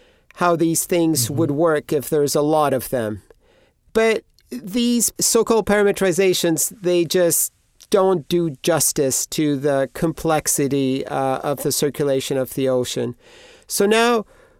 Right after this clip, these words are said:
Speaker 1: with one kilometer, we're, we're capturing these features, but then there's other bubbles that we're not capturing. There is bubbles, uh, there's something called submesoscale processes. There's something called, uh, internal waves.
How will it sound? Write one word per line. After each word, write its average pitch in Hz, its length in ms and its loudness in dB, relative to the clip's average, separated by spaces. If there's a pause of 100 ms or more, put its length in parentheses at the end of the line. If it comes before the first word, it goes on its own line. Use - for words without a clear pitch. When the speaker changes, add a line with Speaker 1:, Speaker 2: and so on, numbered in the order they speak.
(140)
Speaker 1:
with 190 140 4
one 240 220 4
kilometer, 208 500 2
we're, 175 220 2
we're 170 220 0
capturing 196 600 0
these 170 280 -2
features, 208 580 -2
but 214 320 -4
then 247 180 2
there's 233 260 2
other 247 220 4
bubbles 170 640 0 (240)
that 175 220 0
we're 175 160 2
not 165 340 2
capturing. 135 680 -2
There 143 180 0
is 147 220 -2
bubbles, 170 640 0
uh, 147 360 -2
there's 160 240 -2
something 185 340 0
called 165 220 0
submesoscale 160 1000 0
processes. 139 880 -2 (640)
There's 151 220 0
something 175 480 0
called, 156 580 0 (120)
uh, 143 280 -2
internal 165 640 2
waves. 127 560 -2